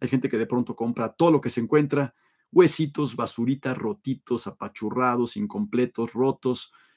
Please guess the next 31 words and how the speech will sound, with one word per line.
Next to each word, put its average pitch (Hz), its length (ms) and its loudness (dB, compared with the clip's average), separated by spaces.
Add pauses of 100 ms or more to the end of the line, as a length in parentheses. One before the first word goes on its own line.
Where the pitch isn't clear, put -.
(140)
eh, 117 420 0
pensando, 139 640 6
"Un 156 240 4
día 151 260 4
lo 123 140 2
voy 139 180 4
a 135 60 2
restaurar". 120 760 -2 (320)
Yo 151 120 0
tengo 160 240 4
cajones 143 560 2
ahí 131 200 2
llenos 139 300 6
de 113 220 2
"un 131 240 4
día 127 180 6
los 123 180 0
voy 120 140 4
a 127 80 2
restaurar". 117 540 -4 (340)
La 135 120 -2
verdad 143 200 4
es 156 100 -2
que 131 120 4
el 123 140 6
tiempo 139 240 4
a - 20 4
veces 123 200 0
que 110 120 -4
no 120 80 2
alcanza, 135 480 0